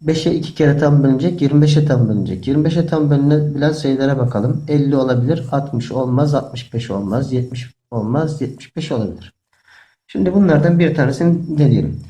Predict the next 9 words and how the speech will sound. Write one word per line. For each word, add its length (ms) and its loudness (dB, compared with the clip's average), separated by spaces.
Topun 320 0
bırakıldığı 420 2
yükseklik 720 0
elli 280 4
metre 340 4
olsa, 340 0
ilk 240 0
bırakıldığı 380 -2
yükseklik. 580 -6